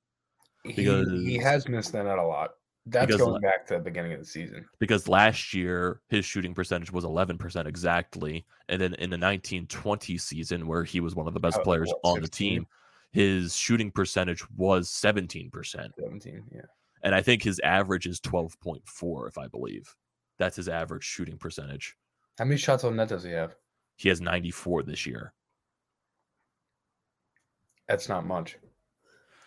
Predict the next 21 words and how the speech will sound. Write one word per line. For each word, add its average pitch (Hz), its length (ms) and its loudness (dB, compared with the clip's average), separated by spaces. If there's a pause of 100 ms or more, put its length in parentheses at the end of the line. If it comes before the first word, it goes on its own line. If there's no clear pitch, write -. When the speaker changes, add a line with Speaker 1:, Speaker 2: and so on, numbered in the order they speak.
(160)
Speaker 2:
But 104 120 6
Speaker 1:
In 98 60 6
Speaker 2:
if, 113 80 6
Speaker 1:
thirty-something 117 400 0
Speaker 2:
if, 98 40 -8
Speaker 1:
games. 104 480 -8 (180)
Speaker 2:
but 113 120 8
if - 80 6
I 104 100 12
look 107 340 6
through 110 240 0
the 98 80 4
rest 98 220 2
of 87 120 -4
the 85 60 -8
team 95 180 -2
as 85 120 -6
well, 82 380 0 (320)
so 92 800 4
right 95 260 2
now, 90 600 0